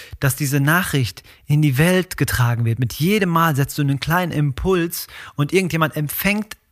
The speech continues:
irgendwas. Und selbst wenn du einfach nur dir einen Hoodie kaufst, wo drauf steht Vegan Superheroes und irgendjemand steht an der Ampel neben dir und sieht das und sieht das Wort vegan und denkt sich, Ah, vegan, ich hab doch mal diesen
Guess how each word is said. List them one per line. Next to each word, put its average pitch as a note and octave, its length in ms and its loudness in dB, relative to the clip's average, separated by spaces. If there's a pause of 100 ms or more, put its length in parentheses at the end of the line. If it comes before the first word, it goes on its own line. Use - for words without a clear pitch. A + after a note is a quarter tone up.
(120)
irgendwas. C#3 440 0
Und C3+ 80 -2
selbst F3+ 320 0
wenn F3 140 2
du E3+ 80 -2
einfach G#3 340 -2
nur F3+ 240 -2 (340)
dir C#3 100 0
einen A#2+ 180 0
Hoodie F#3 220 0
kaufst, C#3 440 0
wo C#3 80 -2
drauf C3+ 300 -2
steht C#3 500 -4
Vegan F3 240 -2
Superheroes C#3 760 0 (220)
und E3 200 -8
irgendjemand F#3+ 440 -4
steht A3+ 360 -4 (220)
an D#3 120 4
der D3 160 2
Ampel F3+ 340 0
neben F3+ 300 -2
dir C#3 200 0
und C3+ 100 -2
sieht A3 260 -2
das E3 220 2
und D3+ 80 -4
sieht D3+ 160 -4
das C#3 120 -10
Wort D3+ 220 -8
vegan D#3+ 480 -4 (380)
und C3 120 -2
denkt D3 200 -2
sich, B2 260 -8
Ah, C3+ 140 -4
vegan, D#3 440 -4
ich A#2 120 -8
hab D#3+ 100 -12
doch C3+ 140 -10
mal C#3+ 100 -2
diesen C3+ 300 -2